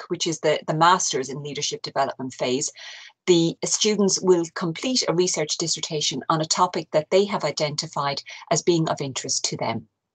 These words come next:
Each stage of the programme follows the academic calendar year, starting in September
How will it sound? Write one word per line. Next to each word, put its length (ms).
Each 220
stage 480
of 80
the 80
programme 480
follows 460
the 120
academic 460
calendar 600
year, 420
starting 640
in 180
September 720